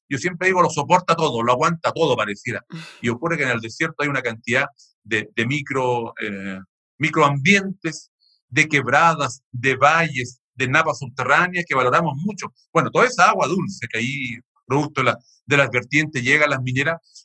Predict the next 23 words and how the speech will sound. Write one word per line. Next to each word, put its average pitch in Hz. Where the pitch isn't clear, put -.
eso 120
la 123
ocupan 151
la 165
minera, 160
pero 135
también 139
producen 127
daño 127
a, 110
a, 107
a 117
la 110
ciudadanía. 113
Sí, 151
efectivamente, 165
un -
porcentaje 143
importante 143
va 110
a 123
ir 143
directamente 147